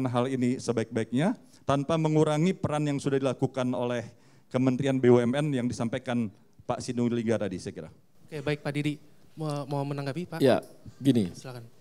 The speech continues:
Speaker 3: Mengenai aliran dana, udah dilakukan oleh B P K. B P K kan udah membuka semua itu. Sampai mengatakan ada lima ribuan transaksi proses terjadi. Jadi laporan B P K itu jelas ya.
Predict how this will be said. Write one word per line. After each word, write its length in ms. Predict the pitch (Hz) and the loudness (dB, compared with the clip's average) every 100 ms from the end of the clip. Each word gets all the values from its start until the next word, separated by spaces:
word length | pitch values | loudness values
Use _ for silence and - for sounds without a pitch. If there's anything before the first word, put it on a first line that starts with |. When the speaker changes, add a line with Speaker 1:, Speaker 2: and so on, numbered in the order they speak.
| - - - - - - - - - - | -20 -20 -20 -20 -20 -20 -20 -20 -20 -4
Speaker 3:
Mengenai 320 | 143 156 175 | 0 4 6
aliran 320 | 170 170 165 | 8 8 6
dana, 360 | 165 185 131 85 90 - - - - - - - - - - - - - - - - 143 | 4 2 0 -8 -12 -20 -20 -20 -20 -20 -20 -20 -20 -20 -20 -20 -20 -20 -20 -20 -12 2
udah 320 | 127 131 127 - - - - | 6 6 6 -4 -16 -20 -10
dilakukan 320 | 123 127 131 135 | 2 4 4 4
oleh 160 | 143 | 2
B 80 | 131 | 2
P 160 | 127 104 | 0 -4
K. 160 | 113 107 - - - - - - - - - - - - - - - - | -8 -14 -18 -20 -20 -20 -20 -20 -20 -20 -20 -20 -20 -20 -20 -20 -20 4
B 80 | 127 | 8
P 140 | 131 | 8
K 240 | 139 160 196 | 8 8 6
kan 60 | |
udah 340 | 196 165 123 113 - - | 2 2 2 0 -6 -18
membuka 380 | - 120 113 120 | -10 -8 -4 -2
semua 320 | 110 131 160 107 | -2 -4 -8 -8
itu. 120 | 110 - - - - - - - - - - | -12 -20 -20 -20 -20 -20 -20 -20 -20 -20 -12
Sampai 340 | - 131 123 139 | 2 4 6 4
mengatakan 500 | 131 127 135 131 151 | 4 2 2 0 2
ada 140 | 131 | 4
lima 240 | 127 127 123 | 4 4 4
ribuan 540 | 127 123 127 135 131 - | 4 6 4 4 -2 -6
transaksi 560 | 127 120 127 - 135 - - - - - - - - - - - - - - - - - | -4 -2 -2 -4 -6 -8 -18 -20 -20 -20 -20 -20 -20 -20 -20 -20 -20 -20 -20 -20 -20 -4
proses 300 | 123 117 117 | 0 0 0
terjadi. 640 | 117 104 110 104 95 101 | -2 2 4 4 0 6
Jadi 400 | 131 185 190 - | 10 10 8 4
laporan 340 | - 147 151 | 2 4 4
B 140 | 151 151 | 2 2
P 80 | 156 | 4
K 160 | 147 | 2
itu 160 | 151 185 | 2 2
jelas 340 | 120 127 123 | 4 4 2
ya. 80 | - | -6